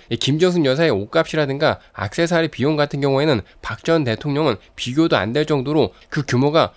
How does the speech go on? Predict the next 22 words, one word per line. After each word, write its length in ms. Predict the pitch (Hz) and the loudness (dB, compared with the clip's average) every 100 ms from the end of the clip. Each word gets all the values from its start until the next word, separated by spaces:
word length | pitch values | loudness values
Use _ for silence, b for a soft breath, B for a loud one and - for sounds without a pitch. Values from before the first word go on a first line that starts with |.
| - | -2
훨씬 240 | 196 202 | -2 0
더 100 | 185 185 | -2 -2
클 160 | 202 | -4
것이라는 480 | 202 196 185 170 160 | 0 0 2 0 0
분석이 360 | 131 135 143 139 | -2 -2 0 2
나오고 240 | 131 123 | 0 0
있어가지고 640 | 117 123 120 - 147 85 - | 0 0 0 2 2 0 -8
이 60 | 120 | -6
김어준의 520 | - 147 180 185 175 | 0 2 2 2 2
말은 240 | 117 135 151 | 2 0 -2
사실 320 | 190 202 165 | -4 -4 -4
별로 380 | 113 120 147 b - | -2 -2 -2 b -12
설득력이 460 | - - 196 170 | -10 -4 -2 -2
없어 340 | 95 90 - 165 | -2 -4 -4 -2
보입니다. 560 | 147 117 113 113 82 - _ 120 | -2 -2 0 0 -2 -10 _ -2
예, 60 | |
그리고 240 | 127 165 190 | 0 2 0
한편 400 | 196 147 165 185 b | 0 0 0 -2 b
김정숙 640 | - 127 165 196 196 190 160 | -4 -2 0 0 0 -2 -2
여사의 480 | 127 147 165 117 b b | -2 0 0 -2 b b
버킷리스트라는 960 | - 117 - 180 175 170 - 175 156 156 | -6 -6 -2 0 0 0 -4 -2 -2 -2
칼럼으로 640 | - 160 156 139 160 101 | -4 -2 -2 0 0 0